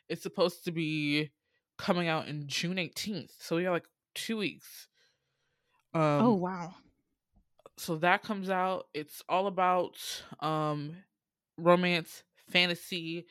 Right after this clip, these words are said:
Speaker 1: spirits and shit. Um, so I'm down. I'm down for it.
Speaker 2: I,
Speaker 1: Uh,
Speaker 2: awesome. Wait, hold on. Tale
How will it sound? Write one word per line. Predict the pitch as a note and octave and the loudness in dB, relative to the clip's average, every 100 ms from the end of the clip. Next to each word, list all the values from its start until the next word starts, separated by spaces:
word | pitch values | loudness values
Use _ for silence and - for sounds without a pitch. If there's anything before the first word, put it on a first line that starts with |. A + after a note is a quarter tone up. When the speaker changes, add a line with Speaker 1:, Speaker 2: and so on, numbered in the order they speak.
| - - _ _ | -20 -20 _ _
Speaker 1:
spirits | - - - - - G#3+ G#3+ | -12 -10 -10 -4 0 2 0
and | G3+ F#3 | -2 -2
shit. | - G#3+ - - _ - - - - _ E3+ | 4 4 2 -6 _ -20 -20 -20 -20 _ 2
Um, | E3 E3 D#3 D3 - | 4 2 -2 -8 -10
so | - G3+ | 2 4
I'm | F#3+ F3+ | 4 2
down. | F#3 G#3+ C#3 G2+ - - _ _ _ _ - | 4 4 4 -2 -12 -20 _ _ _ _ -6
I'm | E3 E3 | -4 0
down | E3 F3+ F3+ | 2 2 0
for | B2+ A2+ | -6 -6
it. | C#3 - _ - - | -6 -10 _ -12 -4
Speaker 2:
I, | G3+ - - | -4 -4 -4
Speaker 1:
Uh, | D3 | -4
Speaker 2:
awesome. | C#3+ C#3+ C#3+ C#3+ F#3+ - _ _ _ _ _ | -2 -2 -2 0 -2 -4 _ _ _ _ _
Wait, | G#3 C#4+ A#3+ - | -4 -2 -2 -6
hold | - F4+ G4 | -4 0 0
on. | G3+ A#3+ G#3+ F#3 F#3 - | 0 0 0 0 -4 -4
Tale | - C4 C#4 D#4 - | -8 -6 -4 -4 -8